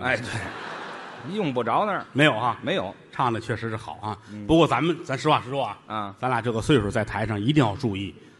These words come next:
Speaker 2: 嘴里得有把门儿的。
Speaker 1: 那当然。
Speaker 2: 是不是？我们俩差不了太多。
Speaker 1: 嗯。
Speaker 2: 他今年四十三了。
Speaker 1: 对。
Speaker 2: 我都三十一了。
Speaker 1: 啊。
Speaker 2: 所以说我们两个。
Speaker 1: 嗯，先等会儿。您多大？
Speaker 2: 别，别闹。
Speaker 1: 谁跟你闹了？
Speaker 2: <laughs>
Speaker 1: 不是问清楚了吧？您。
Speaker 2: 我曾经三十一过。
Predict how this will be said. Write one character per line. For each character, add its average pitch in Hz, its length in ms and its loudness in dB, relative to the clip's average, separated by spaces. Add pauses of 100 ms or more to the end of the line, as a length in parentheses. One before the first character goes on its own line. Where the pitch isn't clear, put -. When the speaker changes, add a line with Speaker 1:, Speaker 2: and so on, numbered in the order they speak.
(160)
Speaker 2:
嘴 113 160 2
里 117 140 4
得 113 80 2
有 113 100 4
把 95 160 2
门 90 140 -2
儿 98 80 -4
的。 107 80 -12 (540)
Speaker 1:
那 285 240 2
当 - 260 -6
然。 139 160 -8
Speaker 2:
是 156 140 2
不 127 80 2
是？ 113 60 0
我 110 60 2
们 175 60 4
俩 156 100 8
差 151 200 6
不 131 40 2
了 127 60 4
太 135 140 2
多。 147 200 4 (280)
Speaker 1:
嗯。 139 280 -4
Speaker 2:
他 147 160 0
今 139 140 2
年 139 140 4
四 131 140 -2
十 113 100 2
三 147 180 -2
了。 113 100 -8 (160)
Speaker 1:
对。 120 240 0 (160)
Speaker 2:
我 113 140 -2
都 135 80 2
三 151 160 2
十 131 100 4
一 143 140 6
了。 104 80 0 (260)
Speaker 1:
啊。 92 280 -8
Speaker 2:
所 139 160 2
以 139 40 4
说 147 120 4
我 139 60 4
们 151 220 4
两 139 160 4
个。 107 60 0
Speaker 1:
嗯， - 0 -
先 156 140 -2
等 143 120 -2
会 147 80 -4
儿。 139 80 -8 (960)
您 151 220 -6 (100)
多 185 140 2
大？ 175 120 2 (800)
Speaker 2:
别， 95 140 -8
别 92 120 0
闹。 98 100 0 (420)
Speaker 1:
谁 - 320 8
跟 381 220 8
你 233 100 8
闹 185 360 6
了？ 127 120 -2 (180)
Speaker 2:
<laughs> - 240 -14
Speaker 1:
不 214 80 4
是 254 60 8
问 254 180 10
清 320 220 4
楚 277 120 8
了 180 100 6
吧？ 151 120 -4
您。 180 220 -4
Speaker 2:
我 120 140 -4
曾 147 240 4
经 156 120 10
三 139 220 4
十 123 140 0
一 139 100 2
过。 107 180 -2